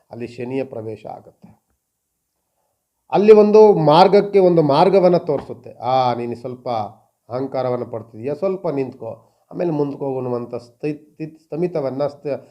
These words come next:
ಒಂದು ಸ್ಥಿತಿಗತಿಗಳನ್ನು ಉಂಟು ಮಾಡಿ, ಅನಂತರದಲ್ಲಿ ಅದಕ್ಕೆ ಮುಂದಕ್ಕೆ ಬಿಡುತ್ತೆ. ನಾನು ಆಗಲೇ ಹೇಳಿದೆ, ಈ ಸಿಂಹ ರಾಶಿ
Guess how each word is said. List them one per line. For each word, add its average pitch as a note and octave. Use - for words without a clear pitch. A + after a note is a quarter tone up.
ಒಂದು D#3
ಸ್ಥಿತಿಗತಿಗಳನ್ನು D3
ಉಂಟು E3+
ಮಾಡಿ, B2+
ಅನಂತರದಲ್ಲಿ G3
ಅದಕ್ಕೆ D#3+
ಮುಂದಕ್ಕೆ C#3
ಬಿಡುತ್ತೆ. -
ನಾನು A#2
ಆಗಲೇ A#2+
ಹೇಳಿದೆ, A#2
ಈ A#2
ಸಿಂಹ A#2+
ರಾಶಿ A2+